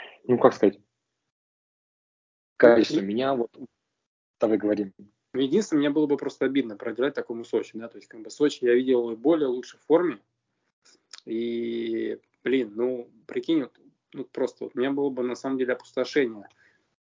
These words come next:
Speaker 2: на таком газоне, ну, то есть, как бы, это даже не будет наше оправдание, если бы мы, мы бы проиграли на таком газоне, то есть,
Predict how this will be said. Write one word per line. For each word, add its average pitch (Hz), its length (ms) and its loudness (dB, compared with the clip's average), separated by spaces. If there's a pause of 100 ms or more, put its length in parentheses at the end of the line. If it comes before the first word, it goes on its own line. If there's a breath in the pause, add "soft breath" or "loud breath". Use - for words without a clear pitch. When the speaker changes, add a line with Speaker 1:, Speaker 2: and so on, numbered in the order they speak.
(580)
Speaker 2:
на 127 100 -4
таком 135 300 0
газоне, 127 540 0
ну, 123 140 -4
то 123 100 -2
есть, 117 120 -4
как 117 220 -12
бы, 120 80 0
это 120 140 -8
даже 120 260 -2
не 123 320 -2
будет 135 340 -2
наше 120 340 -12
оправдание, 120 460 -4
если - 140 -20
бы 107 80 -18
мы, 113 180 -12
мы 127 340 -16
бы 117 100 -16
проиграли 120 440 -4
на 107 80 -16
таком 123 240 -12
газоне, 123 420 -4
то - 100 -16
есть, - 120 -16